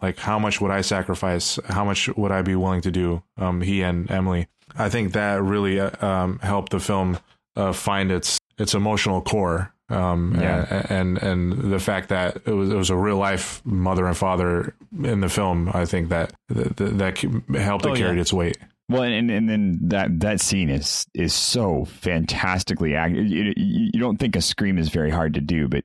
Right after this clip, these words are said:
Speaker 2: there's so many different ways to ruin that moment
Speaker 3: <laughs>
Speaker 2: with the wrong emotion, with the wrong expression, with the, the wrong kind of scream even. And,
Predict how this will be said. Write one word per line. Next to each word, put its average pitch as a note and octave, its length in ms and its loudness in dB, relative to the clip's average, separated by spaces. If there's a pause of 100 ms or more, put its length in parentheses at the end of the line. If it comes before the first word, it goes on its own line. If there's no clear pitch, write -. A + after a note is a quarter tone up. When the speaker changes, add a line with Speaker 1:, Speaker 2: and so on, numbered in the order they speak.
Speaker 2:
there's F#2+ 300 0
so A#2 200 0
many G#2 200 2
different F2 260 0
ways D#2+ 240 0
to E2+ 120 -2
ruin D#2 500 2 (520)
that F2 280 0
moment E2+ 440 2
Speaker 3:
<laughs> - 60 -14
Speaker 2:
with D#2+ 560 0 (240)
the G#2 140 0
wrong G2 260 2
emotion, F2 560 2
with D2+ 160 -2
the E2+ 80 -4
wrong E2+ 500 0 (360)
expression, F2+ 800 -2
with D2+ 120 0 (200)
the, D#2 220 -2
the F2+ 100 0
wrong F2 280 2
kind G2+ 300 -2
of F2+ 100 -2
scream G2+ 400 0
even. D#2 400 0
And, E2+ 440 0